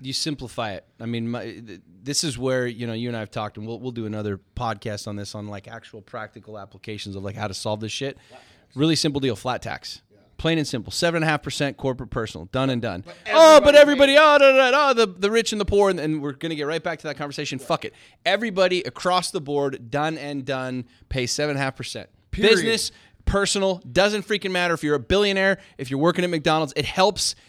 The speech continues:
Speaker 1: everybody. Period. Done and done. There is no, there are no more loopholes. There are no more
Speaker 2: Well,
Speaker 1: this.
Speaker 2: and see,
Speaker 1: It's
Speaker 2: and
Speaker 1: just
Speaker 2: that's
Speaker 1: a
Speaker 2: the other
Speaker 1: flat
Speaker 2: thing, bro.
Speaker 1: tax.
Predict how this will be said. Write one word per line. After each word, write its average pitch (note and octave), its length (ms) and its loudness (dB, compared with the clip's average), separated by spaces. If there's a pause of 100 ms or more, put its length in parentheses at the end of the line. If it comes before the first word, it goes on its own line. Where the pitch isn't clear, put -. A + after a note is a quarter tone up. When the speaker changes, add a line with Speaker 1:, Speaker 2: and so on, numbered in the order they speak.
(200)
Speaker 1:
everybody. D3 720 0 (300)
Period. D#3 400 0
Done F3 160 2
and E3+ 100 0
done. C#3 160 -2
There D#3 160 2
is E3+ 200 -2
no, F3 240 0
there D#3 180 2
are D#3 40 4
no D3+ 140 2
more D#3 160 -2
loopholes. C#3+ 380 -2
There C#3+ 160 0
are D3 60 2
no D3 100 4
more D3+ 100 2
Speaker 2:
Well, C#3+ 120 2
Speaker 1:
this. - 80 -4 (180)
Speaker 2:
and F#3+ 100 -14
see, A#3+ 180 -14
Speaker 1:
It's G#3 120 -6
Speaker 2:
and F3+ 80 2
Speaker 1:
just G#3+ 100 -2
Speaker 2:
that's E3+ 120 -2
Speaker 1:
a - 40 -10
Speaker 2:
the F#3 40 -8
other - 60 -4
Speaker 1:
flat E3+ 240 4
Speaker 2:
thing, E3 140 -10
bro. C#3 60 -8
Speaker 1:
tax. E3 560 -4